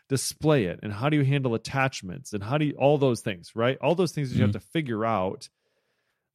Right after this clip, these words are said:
Speaker 1: Now you don't have to figure those out anymore 'cause rich text Laravel integrates the Tricks editor with Laravel,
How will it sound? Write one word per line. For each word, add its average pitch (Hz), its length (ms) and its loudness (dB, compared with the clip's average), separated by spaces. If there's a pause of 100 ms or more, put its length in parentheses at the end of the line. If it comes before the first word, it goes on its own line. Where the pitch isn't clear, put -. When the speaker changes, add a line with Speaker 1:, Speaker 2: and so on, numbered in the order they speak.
(160)
Speaker 1:
Now 135 140 4
you 156 100 6
don't 147 120 4
have 143 100 0
to - 40 -18
figure 143 200 -2
those 127 120 -2
out 143 120 2
anymore 95 360 -6
'cause 113 200 -4
rich 139 260 -4
text - 280 -6
Laravel 104 600 -2 (580)
integrates 120 520 -2
the 110 80 -6
Tricks - 240 -8
editor 101 240 0
with 131 280 0
Laravel, 95 520 -4